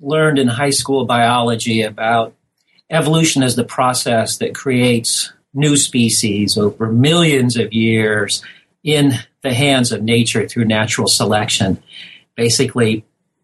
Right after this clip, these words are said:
we tend to see evolution as something that happens out there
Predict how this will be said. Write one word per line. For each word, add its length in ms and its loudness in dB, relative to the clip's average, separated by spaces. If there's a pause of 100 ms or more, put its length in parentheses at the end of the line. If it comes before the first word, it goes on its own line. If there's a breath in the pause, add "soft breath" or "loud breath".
(420)
we 80 -4
tend 200 2
to 60 2
see 400 2
evolution 460 2
as 140 0
something 340 0
that 120 0
happens 480 -2 (320 loud breath)
out 340 -2 (100)
there 680 0